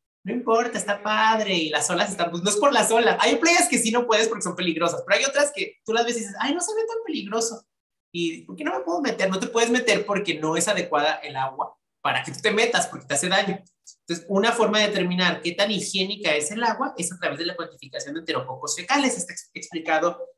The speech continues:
en la norma dos diez, en el apéndice normativo F, y de hecho el método que utilizas es la filtración por membrana. Aquí utilizas un medio de cultivo que es el medio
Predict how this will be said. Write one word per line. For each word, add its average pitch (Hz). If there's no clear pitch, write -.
en 175
la 151
norma 156
dos 180
diez, 254
en 156
el 156
apéndice 160
normativo 156
F, 214
y 214
de 175
hecho 180
el 220
método 214
que 220
utilizas 240
es 170
la 180
filtración 151
por 160
membrana. 208
Aquí 160
utilizas 214
un 202
medio 190
de 202
cultivo 202
que 156
es 151
el 175
medio 180